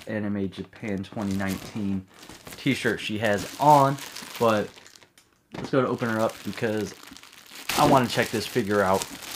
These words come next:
Like I said, if you guys stick around, I will let you know how much it costs and how much it's going for now. And that'd actually be kinda cool to see how the price has changed.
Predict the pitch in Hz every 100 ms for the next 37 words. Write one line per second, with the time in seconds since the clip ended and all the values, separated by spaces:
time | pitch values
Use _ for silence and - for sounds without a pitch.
0 | - - - 143 139 160 143 135 131 147
1 | 123 127 127 127 - 120 123 120 117 120
2 | 123 117 110 - 117 - 190 202 185 139
3 | 156 143 139 - - - - - - -
4 | 127 123 131 208 262 208 175 - - -
5 | - 139 160 196 170 156 127 185 104 -
6 | - - - - - - - - - -
7 | - - 151 156 143 123 - 87 - -
8 | - - 147 185 170 180 165 156 170 139
9 | 190 170 143 123 - 160 156 147 120 -
10 | - - - - 139 127 - 139 131 -
11 | 107 - - 120 127 131 -